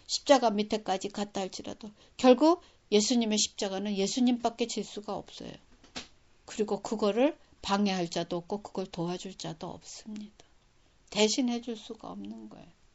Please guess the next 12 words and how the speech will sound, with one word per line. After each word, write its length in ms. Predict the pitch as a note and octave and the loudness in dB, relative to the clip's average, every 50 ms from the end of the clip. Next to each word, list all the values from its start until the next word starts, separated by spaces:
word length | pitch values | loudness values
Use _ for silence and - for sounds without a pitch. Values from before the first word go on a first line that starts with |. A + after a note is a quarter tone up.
| _ _ _ _ _ _ _ _ _ _ _ _ - - - - - - | _ _ _ _ _ _ _ _ _ _ _ _ -20 -20 -20 -20 -20 -8
그러나 360 | - - A3+ G#3+ A3 A3 G#3 | -2 0 0 2 2 0 0
그 180 | G#3+ - A#3 A3+ | 0 2 4 6
앞에 420 | G3 F3 F#3 F3+ - - A3 G#3 | 6 6 4 2 -2 -4 -2 -2
있는 280 | G3+ G3 F#3+ F#3+ F#3+ F#3+ | -2 -2 -4 -6 -8 -6
모두가 720 | F#3+ G3+ A3 A#3+ C#4 D#4 D4+ D4 A#3+ A3 - E3 D#3 D#3+ - _ _ _ _ _ _ - _ _ _ _ _ _ _ _ _ _ _ _ _ _ _ _ _ _ _ _ _ _ _ _ _ - _ | 0 2 6 8 8 6 6 4 -2 -4 -4 -8 -8 -10 -12 _ _ _ _ _ _ -20 _ _ _ _ _ _ _ _ _ _ _ _ _ _ _ _ _ _ _ _ _ _ _ _ _ -16 _
어떤 360 | - - G#3+ G#3+ - D#4 C4+ | 0 0 0 4 8 8 10
모습으로 460 | C4+ C#4 C4+ C4+ - C#4 A#3+ B3+ A#3+ B3 | 10 10 8 8 6 4 4 4 4 2
있든지 340 | A3+ A3 A3 G3+ G3+ G#3 | 2 2 0 -2 0 2
어떤 320 | G3+ G3 F#3+ - B3+ B3+ B3 | 2 2 4 6 6 6 6
자리에 340 | A#3+ A3+ F#3+ F3+ G3+ G3 G#3 | 6 2 0 2 2 2 2
있든지 600 | F#3+ F3 - - F#3+ F#3+ F#3 - - E3 F3+ G3+ _ _ _ - - - _ _ _ _ _ _ _ _ _ _ _ _ _ _ _ _ _ _ _ _ _ _ _ _ _ _ _ _ - _ _ _ _ - | 0 -2 -6 -10 -10 -10 -10 -12 -12 -12 -14 -16 _ _ _ -20 -20 -20 _ _ _ _ _ _ _ _ _ _ _ _ _ _ _ _ _ _ _ _ _ _ _ _ _ _ _ _ -20 _ _ _ _ 0
예수님은 680 | - G3+ G3+ - - F#3+ F3+ F#3 F#3 G3 A3 A#3 C4 - | 2 2 2 2 0 -2 -4 -4 -4 -4 -4 -6 -6 -8